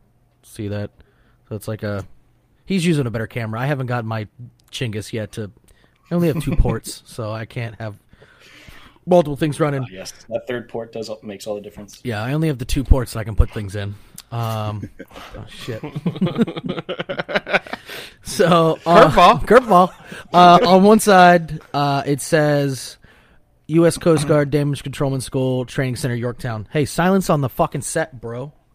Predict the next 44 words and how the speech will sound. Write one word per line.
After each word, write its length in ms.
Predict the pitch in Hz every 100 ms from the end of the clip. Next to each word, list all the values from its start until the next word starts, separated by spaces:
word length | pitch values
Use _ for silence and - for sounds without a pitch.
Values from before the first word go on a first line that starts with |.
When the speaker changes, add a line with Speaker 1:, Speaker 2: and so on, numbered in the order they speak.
| _ _ _ _ _ _ _ _ _ _ _ _ _
Speaker 3:
Yeah, 300 | 127 131 135 135
well, 180 | 127 127
Speaker 2:
Sorry, 200 | 123 104 101
it's 100 | 127
Speaker 3:
sorry. 120 | 131
Speaker 2:
a 40 |
little, 180 | 131 110
you 100 | 135
know, 100 | 131
cutter 280 | - 147 127
crud. 400 | 110 139 127 98 - _ _ _ _ - _ _ - - 123
Speaker 3:
Yeah. 220 | 101 92
Speaker 2:
You, 160 | 113 117 _
Speaker 1:
No, 120 | 175
I 20 | 151
was 100 | -
talking 200 | 190 185
about 140 | 175
the 60 | -
Speaker 2:
cough. 100 | -
Speaker 1:
phone 220 | 196 185
that 140 | 139 113
dinged. 340 | 120 120 - - _ _ _ _ _ _ -
Speaker 2:
Oh, 240 | 113 98 - _ -
that 120 | 98
was 140 | 85
me. 160 | 82 - _ -
Speaker 1:
Uh, 320 | 143 131 131 147
and 100 | 151
then 100 | 165
on 80 | 160
the 120 | 160
other 140 | 196
Speaker 2:
Oh, 20 |
Speaker 1:
side, 540 | 196 185 139 131 131 123 110
Speaker 2:
I 80 | 139
am 120 | 165
on 80 | 131
the 80 |
clock 260 | - - -
for 80 | 110
my 100 | 95
fantasy 320 | - 120 -
draft. 300 | 73 82 -